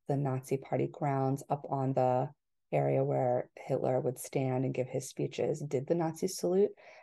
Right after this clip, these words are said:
And there's cameras everywhere all over those grounds. And there's people who are jogging by looking like just regular citizens, um, but they are disguised and they are cops. And this person got arrested,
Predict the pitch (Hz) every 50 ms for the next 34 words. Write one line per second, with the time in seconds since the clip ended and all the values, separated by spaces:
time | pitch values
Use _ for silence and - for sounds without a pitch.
0 | - - 131 135 135 135 - - - - 143 143 147 143 139 143 147 - - 143
1 | 135 139 139 143 143 143 143 139 135 131 139 151 151 147 147 147 147 143 143 139
2 | 156 151 - - - 147 139 139 139 151 175 196 214 202 - - - 139 143 143
3 | 143 139 135 135 139 139 - - - - - 147 - - 160 151 156 160 156 156
4 | 147 139 139 139 - - 135 143 143 147 147 151 151 156 156 156 160 156 160 143
5 | 139 139 - 147 147 143 - - - - _ _ _ _ _ _ _ _ _ _
6 | _ - - - - 143 139 135 131 127 135 135 - 147 147 147 147 - 147 139
7 | 135 135 139 139 139 - - - _ _ _ _ _ - 143 143 139 139 135 135
8 | 117 - - - - 139 143 - 147 139 143 143 - 135 135 135 135 131 - -
9 | 135 120 120 127 135 135 - - - _ _ _ _ _ _ _ _ _ _ _
10 | _ _ _ _ _ _ _ _ _ _ _ - 147 147 139 143 131 131 131 -
11 | 135 135 - - - - - - - - - - - - - - _ - 156 156
12 | 147 143 135 135 - - - 147 143 - - 143 135 117 135 131 143 156 170 156
13 | - - - 160 - 165 165